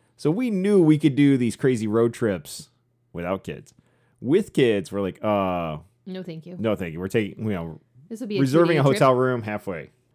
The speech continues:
Speaker 1: So <laughs> have those breaks, have those pit stops. Don't kill yourself on this, especially if you're traveling with kids. I don't know.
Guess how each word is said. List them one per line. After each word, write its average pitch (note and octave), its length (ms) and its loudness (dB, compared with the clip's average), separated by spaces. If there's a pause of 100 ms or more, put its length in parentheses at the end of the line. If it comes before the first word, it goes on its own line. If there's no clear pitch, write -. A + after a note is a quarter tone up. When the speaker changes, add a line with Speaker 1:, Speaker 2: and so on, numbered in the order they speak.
(240)
Speaker 1:
So B2+ 160 -2
<laughs> A2+ 140 -4
have B2 340 -6
those G2+ 260 -2
breaks, G2+ 440 -6
have G2 120 -4
those F#2 180 -4
pit F#2 180 -8
stops. - 260 -10
Don't A2+ 260 -6 (100)
kill F2 160 -8
yourself D#2 320 -12
on D#2 120 -16
this, D2 140 -18
especially - 380 -4
if F2 80 -8
you're F2 80 -12
traveling D#2+ 320 -10
with D2 120 -14 (180)
kids. G#2 420 -4 (960)
I F3+ 80 -4
don't C#3+ 100 -4
know. D#2+ 160 -10